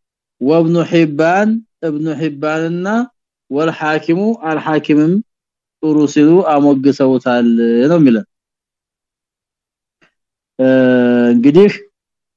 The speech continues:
ነብዩ አለይሂ ሰላቱ ወሰላም የሆነን ሰውዬ ሰሙት ዱዓ ውስጣ ወይም ስግደቱ ውስጣ ብለናል። እሳቸው ቁጭ ብለው እሱ ሱና እየሰገደ ሊሆን ይችላል።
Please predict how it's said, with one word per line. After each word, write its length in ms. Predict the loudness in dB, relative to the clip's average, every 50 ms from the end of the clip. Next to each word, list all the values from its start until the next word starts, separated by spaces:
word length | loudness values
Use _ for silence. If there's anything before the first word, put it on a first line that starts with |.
| _ _ _ _ _ _ _ _ _ _ _ _ _ -6
ነብዩ 320 | -2 0 2 2 4 4 2
አለይሂ 300 | 2 2 0 0 0 0 0
ሰላቱ 360 | -2 -2 -2 0 0 0 0 0
ወሰላም 500 | 0 0 0 0 0 0 2 2 2 2 2
የሆነን 460 | 2 4 4 2 2 2 0 -2 -2
ሰውዬ 340 | -2 -2 0 0 0 2 2 0 0
ሰሙት 540 | 0 -2 -2 -2 -2 -2 -2 -2 -2 -2 -2 -2 0
ዱዓ 240 | 0 0 0 0 0 -2
ውስጣ 280 | -2 -2 -4 -6 -8 -8 -8 -6 -6 -4 -4
ወይም 240 | -4 -4 -4 -4 -4
ስግደቱ 360 | -6 -4 -2 -2 -2 -2 -2 -4
ውስጣ 240 | -6 -8 -8 -8 -8 -6 -4 -4 -4 -4 -4 -4 -4 -2
ብለናል። 380 | -2 -2 -2 -4 -6 -8 -12 -16 _ _ _ _ _ _ _ _ _ _ _ _ _ _ -12
እሳቸው 460 | -12 -8 -4 -4 -4 -2 0 0 0
ቁጭ 160 | 2 2 0 0
ብለው 220 | 0 0 0 2 0
እሱ 120 | 0 -2 -4
ሱና 200 | -4 -2 -2 2
እየሰገደ 440 | 2 2 2 2 2 0 2 2 2 2
ሊሆን 260 | 2 2 2 2 2
ይችላል። 400 | 0 0 0 -2 0 0 0 0